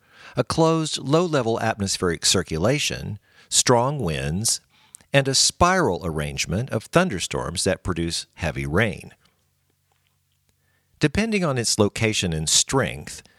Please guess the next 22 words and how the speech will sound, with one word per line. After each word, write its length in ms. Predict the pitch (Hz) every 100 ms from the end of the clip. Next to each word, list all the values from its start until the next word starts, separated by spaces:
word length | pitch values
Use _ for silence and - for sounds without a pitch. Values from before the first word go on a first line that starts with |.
| _ -
a 80 | 113
tropical 480 | 175 175 175 -
cyclone 640 | 170 - 98 - 87 85 95
is 180 | 90
referred 400 | 90 87 110 110 -
to 200 | 87 90
by 360 | 85 80 80 82 90
many 300 | 98 90 95
different 360 | 80 - 78
names, 600 | 107 143 73 67 80 -
including 760 | 87 85 - 87 82 85 82 - - - -
a 120 | -
hurricane, 880 | - 101 80 78 80 69 67 101 151 - _ -
a 80 | -
typhoon, 840 | - 131 131 - 82 73 73 110 113 - _ _ _ _
tropical 440 | - 196 - - 85
storm, 640 | - 80 71 67 87 120 _ _ _ _ _
cyclonic 800 | - - 101 - - 160 185 85
storm, 640 | - - 69 64 69 107 110 _ _ _ -
tropical 420 | 151 147 160 151
depression, 800 | 120 - 190 196 - 73 92 104 - _ _ _
and 320 | - 98 101